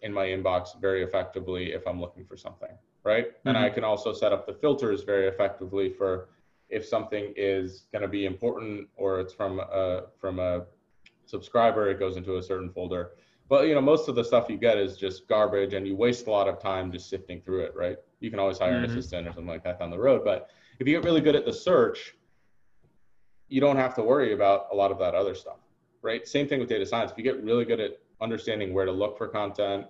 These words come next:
Speaker 1: or, or where to look for the answers or, uh, how to properly ask the questions, you, you, you save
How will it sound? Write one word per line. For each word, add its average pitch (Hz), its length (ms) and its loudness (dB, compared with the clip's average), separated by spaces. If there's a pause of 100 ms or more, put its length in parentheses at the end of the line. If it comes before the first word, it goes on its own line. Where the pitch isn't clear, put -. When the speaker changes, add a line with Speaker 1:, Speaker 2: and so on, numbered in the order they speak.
Speaker 1:
or, 104 200 0
or 107 80 0
where 107 140 2
to 104 80 2
look 101 220 0
for 104 80 -4
the 95 160 -2
answers 107 640 -2 (420)
or, 98 580 2
uh, 95 320 2
how 113 200 6
to 101 260 2 (160)
properly 113 580 4
ask 101 440 0
the 101 80 -10
questions, 95 880 0 (1300)
you, 127 280 -4 (420)
you, 123 160 -4
you 123 160 -4
save 147 440 4